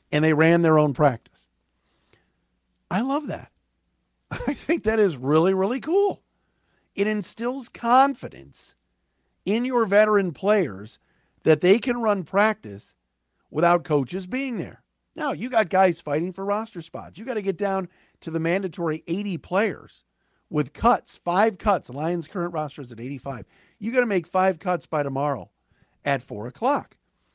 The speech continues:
Do you think the previous regime, Bob Quinn, Matt Patricia, that staff, would have allowed the players to run their own practice? Not a chance.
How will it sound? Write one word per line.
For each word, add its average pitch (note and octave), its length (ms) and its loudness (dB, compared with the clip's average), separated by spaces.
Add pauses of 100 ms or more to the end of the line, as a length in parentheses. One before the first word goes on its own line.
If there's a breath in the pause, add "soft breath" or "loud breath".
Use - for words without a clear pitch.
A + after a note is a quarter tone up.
(760)
Do C3+ 140 -6
you D4+ 120 2
think G#4 280 -4
the D3 100 -2
previous F#3+ 760 -4
regime, C#3 720 -4 (840)
Bob D3 480 6
Quinn, D#3+ 480 -2 (160)
Matt C#3+ 320 -2
Patricia, D#3 640 -6
that C3 340 -4
staff, C#3 680 -6 (440)
would D3 200 2
have G3+ 120 2
allowed E3 600 -2 (600)
the B2+ 100 -8
players D#3 560 -2
to - 120 -12
run C3 260 -4
their E3+ 160 -4
own D3+ 160 -6
practice? A#2+ 600 -18 (400)
Not F#4 120 -8
a F#4+ 40 -10
chance. - 680 -8